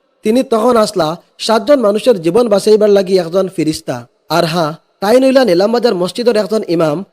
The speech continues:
আব্দুল বাসিত। দুর্ঘটনার শব্দ শোনা মাত্রই তিনি এক সেকেন্ড সময় নষ্ট না করিয়া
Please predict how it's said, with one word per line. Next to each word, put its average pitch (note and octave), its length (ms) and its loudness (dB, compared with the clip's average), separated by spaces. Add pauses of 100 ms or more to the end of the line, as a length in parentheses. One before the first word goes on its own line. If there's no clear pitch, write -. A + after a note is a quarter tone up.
(160)
আব্দুল E3 340 2
বাসিত। C3+ 380 -2 (560)
দুর্ঘটনার G#3 540 0
শব্দ G3+ 280 -2
শোনা G3+ 260 0
মাত্রই B3 320 0
তিনি B3 240 0
এক B3+ 100 -2
সেকেন্ড G#3 340 0
সময় G#3 260 -2
নষ্ট F#3+ 240 -2
না F#3 240 -2
করিয়া F3+ 360 -2